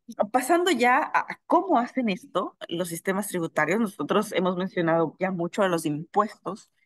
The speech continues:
pero, eh, am-, ya,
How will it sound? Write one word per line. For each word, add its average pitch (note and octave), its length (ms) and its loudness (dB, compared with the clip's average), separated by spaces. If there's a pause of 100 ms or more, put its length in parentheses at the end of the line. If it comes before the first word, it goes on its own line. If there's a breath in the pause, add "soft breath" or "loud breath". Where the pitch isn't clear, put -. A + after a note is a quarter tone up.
(440)
pero, G#3 500 4 (520)
eh, F3 480 4 (120)
am-, - 200 -10 (1160)
ya, G#2 300 0